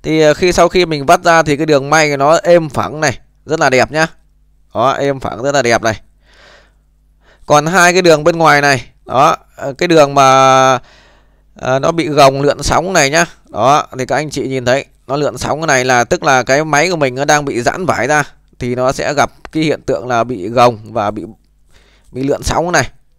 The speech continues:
Đó, và cái đường bên ngoài này thì chúng ta nhìn thấy nó đang bị, à, co vào, đang bị rút vào. Đấy, đường may rất là, là xấu nhá, chỉ rất thưa, rất xấu. Đó. Thì các anh chị phải nhận biết được là,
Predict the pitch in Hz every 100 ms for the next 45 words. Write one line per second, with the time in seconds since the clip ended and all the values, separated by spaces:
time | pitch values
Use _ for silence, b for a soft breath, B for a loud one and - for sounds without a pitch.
0 | _ B B B B - 175 175 156 175
1 | 175 156 175 165 147 147 143 143 143 139
2 | 160 165 170 160 135 143 170 160 160 151
3 | 117 90 107 127 127 127 160 156 143 120
4 | 135 143 120 131 185 160 135 107 - -
5 | 127 151 139 127 135 139 139 165 147 120
6 | 123 123 156 170 165 - 90 95 147 -
7 | 151 139 143 - 131 - _ _ _ _
8 | _ 127 131 - B B B - 165 160
9 | 180 190 170 117 123 131 151 143 180 202
10 | 160 139 131 113